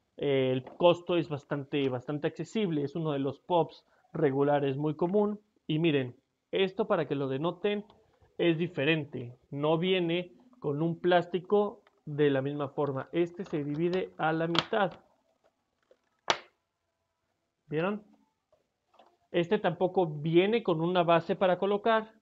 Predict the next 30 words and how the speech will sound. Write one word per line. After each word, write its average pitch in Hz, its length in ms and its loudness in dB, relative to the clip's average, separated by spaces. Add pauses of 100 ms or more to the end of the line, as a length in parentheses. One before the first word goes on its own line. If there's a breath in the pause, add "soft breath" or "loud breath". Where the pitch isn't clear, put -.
(140)
sino 175 480 -2
que 151 120 -12
ya 156 100 0
la 151 160 -2
trae 165 400 0
integrada. 165 1080 -2 (1040)
Trae 170 480 2
los 147 260 4
rayos 170 600 2
saliendo 147 500 -2
del 175 140 2
ataque 196 640 0 (340)
por 139 220 -2
parte 156 340 2
del 135 220 0
POP, 127 420 -2
es 147 140 -8
decir, 160 360 -4
ya 151 280 2
los 151 240 -2
trae 147 320 2
incluidos 139 800 -4
estos 135 560 -8
rayitos. 160 840 -2 (380 soft breath)
Y 214 140 4
aquí 196 380 2
se 160 60 -4
está 165 280 -2
preparando 151 720 0
con 151 340 -4